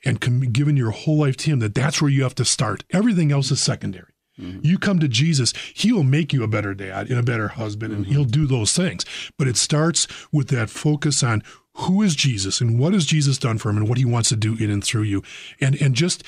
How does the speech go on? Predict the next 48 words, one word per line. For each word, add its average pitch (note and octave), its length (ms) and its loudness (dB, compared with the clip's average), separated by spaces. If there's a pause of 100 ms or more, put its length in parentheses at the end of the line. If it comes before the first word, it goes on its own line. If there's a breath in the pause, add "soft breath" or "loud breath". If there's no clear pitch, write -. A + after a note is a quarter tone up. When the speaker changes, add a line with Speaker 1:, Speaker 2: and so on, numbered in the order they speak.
(160 loud breath)
Speaker 1:
you D3+ 120 2
know, C3 160 2
just E3 200 0
to F3+ 60 0
have C#3+ 240 2
that A2+ 180 0
time C3 500 0 (580 loud breath)
where C#3 100 0
the G2+ 100 -2
guys C#3+ 560 0
have C3+ 240 2
that B2 140 0
moment A#2+ 300 2
to A#2+ 60 0
do G#2+ 140 -2
business A2+ 400 -2
with B2 120 0
him. G2 220 -4 (580)
And A2+ 140 2
we A2+ 200 0
always D3 360 2
end C3 220 2
with A#2+ 160 0
that G#2 280 -2
because G#2+ 340 -2
I A#2 100 0
want C#3+ 260 2
this D3 160 0
to C3 120 0
be A#2+ 180 0
a, A2+ 100 0 (360 loud breath)
I C3+ 60 0
want D3+ 200 2
them D#3+ 140 2
to D3 80 2
feel C#3+ 220 0
like C#3+ 160 0
they're C3 120 2
on A2 80 0
holy A2 300 0
ground. F#2+ 380 -4 (340 loud breath)
And A#2+ 120 2
this C3 180 2
is C3 100 2
a C#3 60 0
time G#2 360 -2
for - 180 -2
them B2+ 440 2